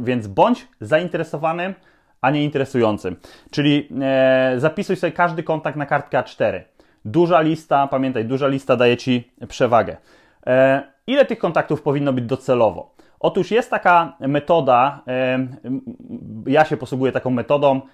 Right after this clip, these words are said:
Billa Brita, czyli multimilionera branży M L M-owej, który powiedział coś takiego: „W tej branży nie ma sukcesu, nie ma, nie ma jakby, e, sposobu na sukces. Y, y, ja wymyśliłem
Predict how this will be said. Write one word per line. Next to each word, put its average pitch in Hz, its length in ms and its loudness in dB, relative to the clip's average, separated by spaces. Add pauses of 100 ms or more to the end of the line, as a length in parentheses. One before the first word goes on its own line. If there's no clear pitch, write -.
(140)
Billa 143 320 2
Brita, 127 360 -2
czyli 120 220 -6
multimilionera 135 960 0
branży 123 480 -4 (120)
M 123 140 -4
L 120 100 -2
M-owej, 143 320 0
który 185 200 -2
powiedział 170 280 -4
coś 156 180 -8
takiego: 120 460 -4 (320)
„W - 100 -20
tej 214 160 0
branży 208 340 0
nie 220 140 -6
ma 139 120 -2
sukcesu, - 580 -8 (120)
nie 160 160 -6
ma, 156 360 0
nie 147 160 -4
ma 147 100 0
jakby, 123 380 -2 (480)
e, 117 340 2
sposobu 143 500 -2
na 139 120 0
sukces. 131 400 -6
Y, 139 40 -6
y, 127 380 -6
ja 147 480 2
wymyśliłem 139 720 -2